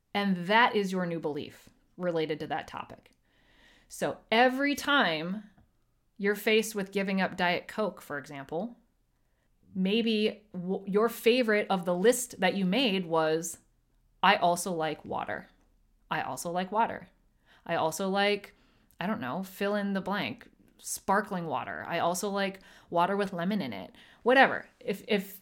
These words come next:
your counter thought to that limiting belief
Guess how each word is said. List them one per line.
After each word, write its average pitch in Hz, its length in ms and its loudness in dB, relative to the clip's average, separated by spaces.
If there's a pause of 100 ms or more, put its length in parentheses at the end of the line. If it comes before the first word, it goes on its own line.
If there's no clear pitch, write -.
your 254 560 8 (140)
counter 277 480 0
thought 175 540 2 (100)
to 214 300 -2
that 185 300 4
limiting 180 400 0
belief 196 600 -4